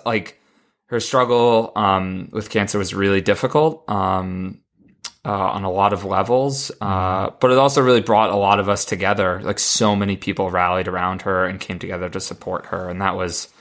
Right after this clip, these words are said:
Speaker 1: um, amidst all the really painful, difficult aspects of it, that was something that was really nice as well.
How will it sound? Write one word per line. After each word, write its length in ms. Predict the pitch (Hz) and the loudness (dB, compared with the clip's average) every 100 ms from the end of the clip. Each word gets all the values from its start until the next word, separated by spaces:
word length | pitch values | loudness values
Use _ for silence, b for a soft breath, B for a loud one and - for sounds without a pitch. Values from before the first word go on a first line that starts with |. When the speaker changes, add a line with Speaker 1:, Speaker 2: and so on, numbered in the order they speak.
| b b b - | b b b 0
Speaker 1:
um, 500 | 98 92 90 90 - - | 2 4 2 -4 -2 2
amidst 300 | 110 104 110 | 4 4 2
all 160 | 98 | 2
the 100 | 95 | 2
really 200 | 92 92 | 2 2
painful, 380 | 90 92 87 87 | 0 -2 -2 -4
difficult 420 | 82 - 95 87 | -4 -6 -2 -2
aspects 480 | - 95 - 98 - | 0 -2 -2 -4 -2
of 160 | 95 - | -2 -2
it, 100 | 98 | -2
that 160 | 101 - | -2 -2
was 100 | - | -2
something 320 | - - 98 | -2 -2 -2
that 140 | 98 107 | -2 -4
was 160 | 104 | -4
really 220 | 101 101 | -4 -2
nice 340 | - - - - | -4 -4 -6 -6
as 120 | - | -6
well. 380 | - 98 107 | -4 -4 -6